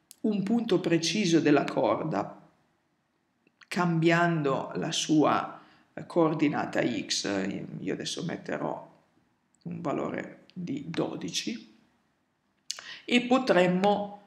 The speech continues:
lavorare sul tempo, sullo scorrere del tempo,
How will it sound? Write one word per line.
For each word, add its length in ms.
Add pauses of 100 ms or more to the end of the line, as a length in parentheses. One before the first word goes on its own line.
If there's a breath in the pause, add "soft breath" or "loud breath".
(380)
lavorare 600
sul 360
tempo, 680
sullo 300
scorrere 640
del 240
tempo, 680